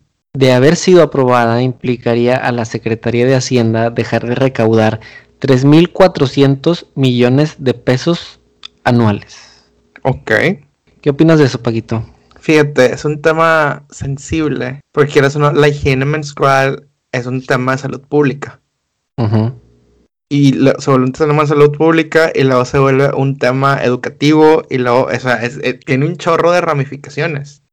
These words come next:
Speaker 2: Entonces, yo pienso que a lo mejor no cancelar todo el iva, pero darle una tasa preferencial.
Speaker 1: Pero por el motivo de que tú no, tu mujer no decidiste menstruar.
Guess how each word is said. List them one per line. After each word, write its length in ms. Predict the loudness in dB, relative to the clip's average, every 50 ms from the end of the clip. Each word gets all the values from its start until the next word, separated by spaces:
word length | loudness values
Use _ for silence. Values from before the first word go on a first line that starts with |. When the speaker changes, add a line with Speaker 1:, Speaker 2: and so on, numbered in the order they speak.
| _
Speaker 2:
Entonces, 1120 | -4 -4 -2 -4 -4 -4 -2 0 0 0 -2 -2 0 0 2 2 2 0 -4 -10 -16 -18 -18
yo 280 | -12 -6 -6 -6 -6
pienso 600 | -6 _ -2 0 2 2 2 0 -2 -4 -8 -8
que 400 | -6 -2 0 0 0 0 -2 -4 -8 -14 -20 -20 -20 _ _ _ _
a 80 | 0 2
lo 140 | 2 2 2
mejor 440 | 0 -2 -2 -2 0 0 0 -2 -4
no 720 | -6 -6 -4 -4 -2 -2 0 2 2 0 0 -4 -6 _ _ _ _ _ _ _ _ _ _ _ _ _ _ _ -4
cancelar 500 | -2 -2 -2 -2 -4 -2 -2 -2 -4 -4
todo 280 | -6 -4 -2 0 0
el 120 | 0 0 0
iva, 280 | 0 0 0 0 0
pero 160 | 0 0 2 2
darle 200 | 2 0 -2 -4
una 140 | -6 -8
tasa 180 | -8 -10 -14 -14
preferencial. 720 | -14 -14 -14 -12 -12 -12 -12 -12 -12 -10 -10 -10 -10 -12 _ _ _ _
Speaker 1:
Pero 280 | 2 2 4 2 2 2
por 140 | 2 4
el 100 | 4 4
motivo 720 | 4 2 0 0 0 0 2 4 6 6 6 8 6 6
de 180 | 4 2 0 -2
que 760 | -4 -6 -4 -2 -2 -2 -4 -4 -6 -8 -8 -10 -10 -12 -14 _ -10
tú 100 | -8 -4
no, 360 | -2 -2 -2 -2 -2 -2 -4
tu 300 | -4 -4 -2 0 2 2
mujer 360 | 4 2 2 2 2 2 2
no 160 | 2 2 2
decidiste 440 | 2 2 0 0 -2 -2 -2 0 0
menstruar. 580 | 2 2 0 0 -2 -2 0 2 2 0 -2